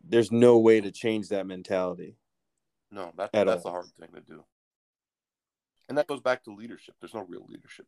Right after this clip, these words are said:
Speaker 2: in this business. There's no real leaders. You can't name one. And that's, that's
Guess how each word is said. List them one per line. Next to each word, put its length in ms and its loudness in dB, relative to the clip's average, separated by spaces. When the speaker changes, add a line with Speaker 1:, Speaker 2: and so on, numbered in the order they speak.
Speaker 2:
in 60 -20
this 180 -20
business. 480 -20
There's 160 -14
no 460 0
real 460 -12
leaders. 680 -20
You 100 -16
can't 340 -8
name 360 -14
one. 280 -18
And 120 -10
that's, 600 -10
that's 520 -8